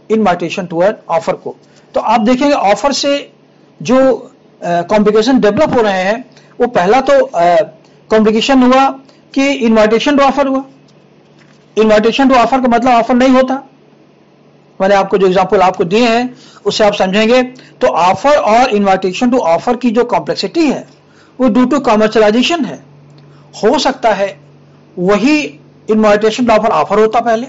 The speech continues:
जैसे मान लीजिए अगर कोई dispute ना करे तो ऑफर हो जाता है, दूसरी पार्टी accept कर लेती, problem आती वहां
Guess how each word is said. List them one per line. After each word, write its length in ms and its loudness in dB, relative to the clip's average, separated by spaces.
जैसे 200 -8
मान 140 0
लीजिए 240 0
अगर 140 0
कोई 160 0
dispute 380 -2
ना 140 0
करे 280 -4
तो 40 0
ऑफर 240 0
हो 60 4
जाता 220 0
है, 80 -6
दूसरी 200 0
पार्टी 200 0
accept 240 -4
कर 100 2
लेती, 220 0
problem 400 0
आती 220 -2
वहां 340 0